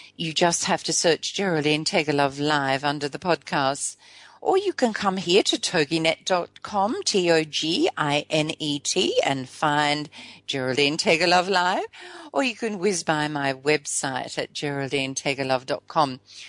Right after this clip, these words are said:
So lots of places. And I always suggest to people it's great to go back and re-listen to the podcast so you can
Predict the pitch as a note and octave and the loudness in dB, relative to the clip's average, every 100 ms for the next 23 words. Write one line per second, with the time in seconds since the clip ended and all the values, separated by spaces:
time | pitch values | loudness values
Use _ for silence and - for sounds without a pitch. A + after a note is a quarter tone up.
0 | - - C#4 G3 D#3+ G3+ C4 - - G#3+ | -4 2 4 4 4 4 4 2 -6 -2
1 | A3+ G#3 A3 E3+ C#3 - - - - - | 2 2 2 -2 -4 -6 -10 -20 -20 -16
2 | - A3 A3 G#3+ G#3 A3 A3+ B3 G#3+ B3+ | -2 0 2 2 2 2 2 -2 0 2
3 | D#4 - - F3+ - D#3 D#3 - F#3 F3+ | 2 -4 -6 -6 -6 -6 -6 -2 -2 -2
4 | - - F#3 F3 G3 G3 - D3+ D3 - | -4 -6 -4 -2 -2 -2 -4 -4 -4 -10
5 | - - - A3 A3 G3+ A#3 C4 D4+ A#3+ | -20 -12 0 2 4 4 4 4 2 0
6 | E3 - D3+ C3 - E3+ D#3+ - D3+ C3 | -2 -4 -6 -4 -2 0 0 -2 -6 -4
7 | B2+ - D#3+ C#3+ C#3+ D3 - D#3+ C#3+ | -2 0 0 -2 -4 -10 -4 -2 -2